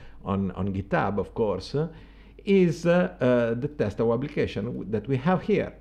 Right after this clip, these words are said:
and we will see it in a moment. By the way, all this stuff, uh, is working on both dot net,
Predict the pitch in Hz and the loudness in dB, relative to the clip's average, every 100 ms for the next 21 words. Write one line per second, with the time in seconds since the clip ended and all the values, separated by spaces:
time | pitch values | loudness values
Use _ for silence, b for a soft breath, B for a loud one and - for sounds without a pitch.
0 | - 123 120 - 135 143 123 113 104 - | -4 -2 -2 -4 -2 2 2 2 -2 -2
1 | 127 123 113 107 - - 110 101 76 58 | -2 0 -4 -6 -12 -4 -2 -2 -6 -12
2 | 57 - - - - - - - - - | -18 -18 -20 -20 -20 -20 -20 -20 -20 -20
3 | - - 143 143 120 107 95 92 B B | -16 -2 0 2 0 0 -6 -10 B B
4 | - 175 170 - 156 147 - - 113 113 | -4 -2 0 0 0 0 -4 -6 0 2
5 | 107 101 101 - - 120 107 117 120 120 | 2 -2 -6 -10 -6 -6 -2 0 0 0
6 | 113 113 - 110 117 113 104 165 175 - | -4 -4 -8 -6 -4 -4 0 2 2 -4
7 | - b b - 120 117 107 - | -16 b b 0 0 0 -4 -4